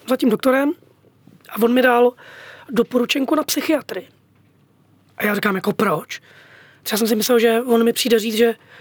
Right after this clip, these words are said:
prostě mám nemocný srdce nebo něco. A on mi říkal, že mi po fyzické stránce není vůbec nic. Že jsem psychicky skolaboval. Vůbec jsem tomu nevěřil. A ještě nějakou dobu jsem tam nešel. Ale pak mi to nějak nedalo, tak jsem teda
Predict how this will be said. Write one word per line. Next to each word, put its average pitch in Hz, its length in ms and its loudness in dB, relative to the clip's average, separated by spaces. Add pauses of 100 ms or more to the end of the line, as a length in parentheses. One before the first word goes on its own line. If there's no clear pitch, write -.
(720)
prostě - 260 -2
mám 220 140 0
nemocný 226 380 0
srdce 311 340 -2
nebo 247 180 2
něco. - 240 -2
A - 40 -12
on 220 140 0
mi 226 60 0
říkal, 233 240 0
že 226 60 0
mi 240 100 2
po 247 140 -4
fyzické 220 420 -4
stránce 220 400 -2
není 220 160 0
vůbec 208 280 -2
nic. 196 320 -6 (420)
Že - 100 -6
jsem 240 200 -2
psychicky - 440 -4
skolaboval. 233 500 0 (280)
Vůbec 294 560 -2
jsem 294 180 -2
tomu 285 200 0
nevěřil. 240 500 0 (600)
A - 60 -6 (340)
ještě 320 220 0
nějakou 285 280 0
dobu 269 180 0
jsem 285 160 -4
tam 294 140 -2
nešel. - 380 -6 (1200)
Ale 339 180 2
pak 311 120 -6
mi 339 80 2
to 370 80 2
nějak 339 140 4
nedalo, 269 580 2 (180)
tak - 240 -6
jsem 285 220 -4
teda 294 400 0